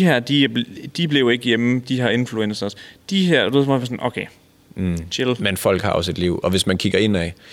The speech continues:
Speaker 2: så har man nok også selv lige gjort et eller andet. Det kan godt være, at der er en influencer, der har været henne og spist middag med en anden, men jeg tror ikke, at dem, der, øh, sviner personen til, ikke lige har sagt hej, eller, øh, et eller andet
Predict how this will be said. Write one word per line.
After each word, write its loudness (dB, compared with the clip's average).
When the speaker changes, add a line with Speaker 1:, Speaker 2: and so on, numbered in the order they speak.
Speaker 2:
så -2
har 0
man 0
nok 0
også 2
selv 2
lige 0
gjort 0
et -2
eller -4
andet. -6
Det -20
kan -2
godt 4
være, 4
at 2
der 2
er 0
en -2
influencer, 2
der -2
har -2
været 0
henne 2
og 0
spist -2
middag 4
med 0
en -2
anden, -4
men 4
jeg 2
tror 4
ikke, 4
at 0
dem, 4
der, 2
øh, 2
sviner 0
personen 2
til, -2
ikke 0
lige 6
har -2
sagt -2
hej, 0
eller, 4
øh, 2
et 2
eller 2
andet 0